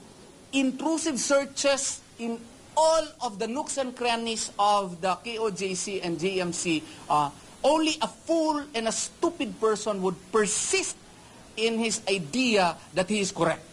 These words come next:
You know, Uh, all of us are human beings, no? I am also a human being, and I seldom lose my cool,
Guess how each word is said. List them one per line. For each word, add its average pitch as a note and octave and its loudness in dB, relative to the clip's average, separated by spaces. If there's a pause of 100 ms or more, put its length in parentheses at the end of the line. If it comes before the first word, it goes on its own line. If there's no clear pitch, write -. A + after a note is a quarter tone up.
(360)
You C#4+ 2
know, C4 2 (360)
Uh, G#3 2
all C#4 0
of A#3+ 0
us A3+ 0
are G#3+ -2
human G#3 -2
beings, A#2+ -6
no? C#3 -4
I E3+ 2
am A#3+ 2
also B3 0
a A#3+ -2
human A3 -4
being, E3+ 0
and F3 -2
I G3 0
seldom A#3 2
lose A3 -6
my G3+ 0
cool, A3 -2